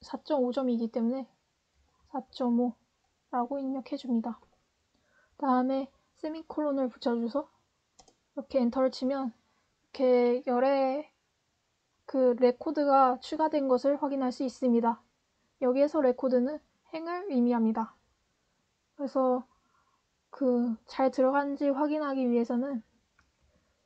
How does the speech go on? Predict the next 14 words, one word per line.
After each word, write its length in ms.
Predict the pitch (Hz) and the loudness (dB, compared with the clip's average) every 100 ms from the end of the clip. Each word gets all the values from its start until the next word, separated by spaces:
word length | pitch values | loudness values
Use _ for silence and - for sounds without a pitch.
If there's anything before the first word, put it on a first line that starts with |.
| _ _ | _ _
셀렉트 460 | - 311 339 - 320 | -2 0 0 -4 -4
문이 540 | 294 254 247 254 254 | 0 2 2 0 -2
필요합니다. 540 | 240 302 254 226 226 240 | -4 -2 0 0 -2 -4
셀렉트, 800 | 320 320 302 277 _ 285 254 220 _ _ _ _ _ _ _ _ _ _ _ _ _ _ _ _ _ _ _ _ _ _ _ _ _ _ _ _ _ | -2 -2 -2 -4 _ -2 -2 -2 _ _ _ _ _ _ _ _ _ _ _ _ _ _ _ _ _ _ _ _ _ _ _ _ _ _ _ _ _
셀렉트는 840 | - 339 349 370 - 277 302 269 - _ _ _ _ _ _ _ _ - | -10 -4 -4 -4 -6 -6 -4 -6 -8 _ _ _ _ _ _ _ _ -8
데이-, 320 | - 269 302 _ _ | 0 0 0 _ _
테이블의 640 | - 370 370 359 320 320 311 | -8 -4 -4 -2 -2 -2 -2
데이터를 600 | - 247 - 269 269 269 - _ _ _ _ _ _ _ - | -2 -4 -2 0 2 0 -6 _ _ _ _ _ _ _ -20
이렇게 540 | - 262 247 247 262 - | -4 2 2 2 -2 -6
뽑아서 580 | 330 330 294 320 269 - _ _ _ _ _ _ _ _ _ _ _ _ | 0 2 2 2 -4 -8 _ _ _ _ _ _ _ _ _ _ _ _
이렇게 260 | 277 - 262 | -10 -6 -8
출력해주는 800 | - - 359 370 311 302 311 339 | -8 -4 -4 -2 -4 -2 -4 -6
역할을 340 | 277 - 262 285 | -8 -6 -4 -2
합니다. 480 | 254 233 226 214 | 0 0 -2 -6